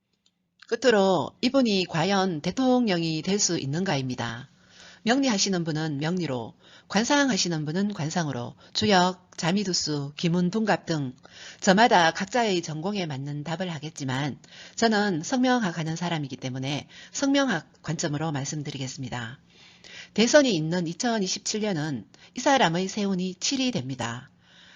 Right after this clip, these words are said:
팔 세운은 임명직에 유리하고 칠 세운은 선출직에 유리합니다.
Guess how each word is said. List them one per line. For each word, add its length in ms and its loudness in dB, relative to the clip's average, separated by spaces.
팔 300 2
세운은 680 2
임명직에 680 0
유리하고 640 -4
칠 280 0
세운은 580 0
선출직에 760 -4
유리합니다. 680 -8